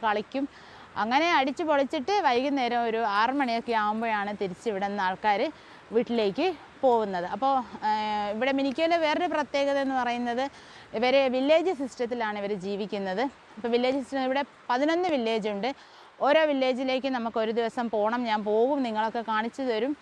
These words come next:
ആ, എങ്ങനെയാണ് ഓരോ വില്ലേജും, ഓരോ വില്ലേജിൽ മൂപ്പന്മാരുണ്ട്. ആ മൂപ്പന്മാരാണ് ഇവിടെയൊക്കെ കാര്യങ്ങൾ തീരുമാനിക്കുന്നത്. അപ്പോൾ ഓരോ വില്ലേജിനും ഓരോ പ്രത്യേകം പ്രത്യേകം പേരുകളുണ്ട്,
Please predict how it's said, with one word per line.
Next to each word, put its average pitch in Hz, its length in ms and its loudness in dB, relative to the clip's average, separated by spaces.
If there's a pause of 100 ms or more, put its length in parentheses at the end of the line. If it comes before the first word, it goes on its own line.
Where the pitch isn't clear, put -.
(360)
ആ, 190 80 -2
എങ്ങനെയാണ് 233 640 0
ഓരോ 220 220 2
വില്ലേജും, 220 520 0
ഓരോ 220 200 0
വില്ലേജിൽ 208 460 0
മൂപ്പന്മാരുണ്ട്. 220 960 0 (180)
ആ 233 80 -2
മൂപ്പന്മാരാണ് 254 640 2
ഇവിടെയൊക്കെ 226 540 -2 (120)
കാര്യങ്ങൾ 226 400 -2
തീരുമാനിക്കുന്നത്. 208 920 -4
അപ്പോൾ - 640 -6
ഓരോ 262 240 4
വില്ലേജിനും 247 560 0
ഓരോ 233 140 0
പ്രത്യേകം 240 540 -2
പ്രത്യേകം 226 440 -2
പേരുകളുണ്ട്, 220 800 0